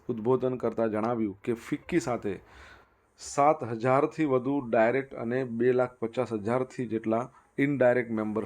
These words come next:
સંકળાયેલા છે. ફિક્કીના પ્રેસિડેન્ટ તમને ખબર છે ને, નવા બન્યા કોણ? હર્ષવર્ધન અગ્રવાલ.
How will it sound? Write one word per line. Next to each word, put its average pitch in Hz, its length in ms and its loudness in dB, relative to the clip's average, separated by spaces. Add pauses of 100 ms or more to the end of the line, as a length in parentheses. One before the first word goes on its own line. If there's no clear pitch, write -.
સંકળાયેલા 90 520 -6
છે. 82 180 -16 (1080)
ફિક્કીના 151 420 0
પ્રેસિડેન્ટ 139 540 0
તમને 135 240 0
ખબર 139 240 2
છે 160 140 -4
ને, 147 80 0
નવા 123 220 4
બન્યા 113 300 0
કોણ? 135 300 0
હર્ષવર્ધન 117 680 -4
અગ્રવાલ. 92 500 -4